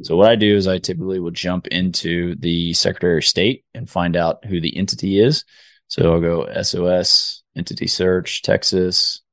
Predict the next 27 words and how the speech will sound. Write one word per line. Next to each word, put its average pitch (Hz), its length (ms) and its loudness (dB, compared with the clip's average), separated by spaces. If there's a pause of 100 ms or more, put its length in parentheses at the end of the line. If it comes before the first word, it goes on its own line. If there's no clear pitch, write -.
and 87 420 0
there's 82 260 -2
Texas - 300 -4
Comptroller 95 1200 0
and 80 200 -6
taxable 85 360 -4
entity 92 320 -8
search. 95 420 -4 (400)
So - 140 -6
then 92 60 2
I 87 60 2
just 90 200 -6
go 98 200 6
over 98 380 2
and 90 100 -6
I 85 100 -8
copy 98 420 2
the 87 440 -6 (440)
name 95 420 -2
of 85 160 -6
the - 80 -8
company 151 460 0 (360)
and 90 460 -6
I 82 120 -8
type 92 320 -4
it 85 80 4
in. 98 460 0